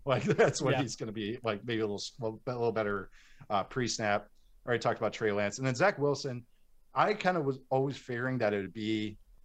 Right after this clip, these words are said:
Speaker 1: a harder transition, not just 'cause he's come from B Y U, but just how he o-, operated there. He had a lot of plays where he was creating out of pocket, out of structure. He has to learn to kinda, like, hang in there in one to two to three.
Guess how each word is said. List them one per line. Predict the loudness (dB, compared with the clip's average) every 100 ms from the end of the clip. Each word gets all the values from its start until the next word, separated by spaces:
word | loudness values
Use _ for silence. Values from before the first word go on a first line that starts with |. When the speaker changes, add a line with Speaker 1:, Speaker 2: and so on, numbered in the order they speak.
| -8
Speaker 1:
a | -8
harder | 0 2 4 2
transition, | -4 -6 -4 -2 -2 -2 -4 -6
not | 0 0
just | 0 -6
'cause | -6
he's | -8
come | -8 -10
from | -10
B | -10 -4
Y | 0 0
U, | 0 -4 -4
but | -6
just | -6 -8
how | -2 0 2
he | 2
o-, | -2 2
operated | 0 0 -2 -2 -2
there. | 0 0 0 -12 -20 -6
He | -2
had | 2
a |
lot | 4 4
of |
plays | 2 -2 -2
where | -2
he | -6
was | -8
creating | -8 -4 -2 -2 -2
out | -2
of | -2
pocket, | -2 -2 -2 -4
out | -4
of | -4
structure. | -6 0 0 0 -6 -6 _ -20 -4
He | -2
has | -2
to | -4
learn | -4 -2 -2
to | -4
kinda, | -6 -4
like, | -6 -8 -10
hang | -4 -4 -4
in | -4
there | -6 -10 -14 -20 -20 _ -10
in | -8 -2
one | 0 2
to | 0
two | -4 -8
to | -10
three. | -12 -10 -6 -8